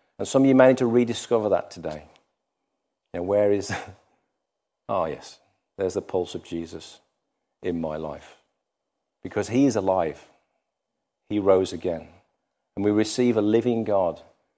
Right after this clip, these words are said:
into our life. We don't receive a dead faith. We don't receive just words on a page. We receive a living person by his Spirit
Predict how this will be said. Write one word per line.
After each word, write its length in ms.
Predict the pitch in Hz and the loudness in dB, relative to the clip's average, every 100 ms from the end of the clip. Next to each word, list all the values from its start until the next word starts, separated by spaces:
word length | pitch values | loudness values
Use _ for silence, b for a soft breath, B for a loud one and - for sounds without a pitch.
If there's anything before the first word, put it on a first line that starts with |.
| _ _ | _ _
into 300 | 98 95 95 | -6 -6 -2
our 80 | 90 | 0
life. 200 | 90 85 | 2 0
We 80 | 95 | 4
don't 200 | 117 120 | 4 4
receive 260 | 113 113 | 0 -4
a 60 | 101 | -2
dead 220 | 98 98 | 0 0
faith. 360 | - - 90 - | 0 -4 -4 -2
We 60 | |
don't 180 | 101 110 | 0 0
receive 360 | 107 - 107 98 | 0 -2 -2 -2
just 200 | 101 - | -6 -6
words 420 | 90 95 95 90 | 0 2 2 0
on 80 | 95 | -6
a 40 | |
page. 440 | - 95 78 - - b b - | -4 -2 -2 -4 -18 b b -4
We 80 | |
receive 300 | 110 - 113 | -4 0 2
a 60 | 101 | 4
living 480 | 95 107 120 131 131 | 4 2 2 0 -2
person 480 | - 90 80 85 82 | -2 -2 -2 -8 -4
by 220 | 87 98 | -2 -2
his 140 | 117 | -8
Spirit 360 | - 92 80 | -10 -6 -6